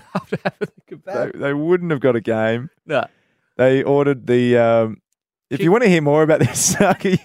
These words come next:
Speaker 2: can go back to our forty-minute podcast
Speaker 1: I think we did
Speaker 2: on
Speaker 1: forty minutes <laughs> on it on the day that it broke. So if you are interested in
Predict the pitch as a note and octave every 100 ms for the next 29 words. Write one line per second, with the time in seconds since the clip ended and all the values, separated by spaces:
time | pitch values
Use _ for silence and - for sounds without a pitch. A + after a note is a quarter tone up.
0 | - F#3 F#3 A3 G3 D#3+ - C#3 B2+ -
1 | C3+ C3 C3 B2 B2+ - C#3 F#3+ G3+ F#3
2 | A3+ F#3+ B2+ F#3+ F3+ D#3 - - - -
3 | - - B3 A3 G#3 G3 F#3+ F3+ D3+ B2
4 | E3 F3 C#3+ - D3 C#3+ - - A#3 A#3
5 | A3+ B3 A3 F#3 - D#3 - A#2+ B2 B2+